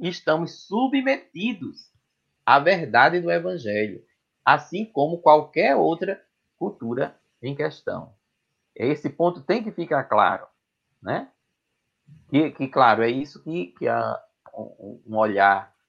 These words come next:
puramente antropológico, metodológico, né, não vai conseguir enxergar se não,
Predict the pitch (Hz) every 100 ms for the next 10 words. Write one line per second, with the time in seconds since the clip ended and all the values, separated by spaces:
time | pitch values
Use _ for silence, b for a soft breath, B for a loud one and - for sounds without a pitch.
0 | _ - 117 110 110 110 104 101 101 101
1 | 92 95 139 131 - 90 87 85 85 101
2 | 101 95 87 85 107 107 _ 82 101 -
3 | _ _ _ _ _ - 113 123 117 120
4 | 127 151 139 123 135 139 170 147 120 131
5 | - _ _ _ _ _ _ - 117 131
6 | 117 127 147 175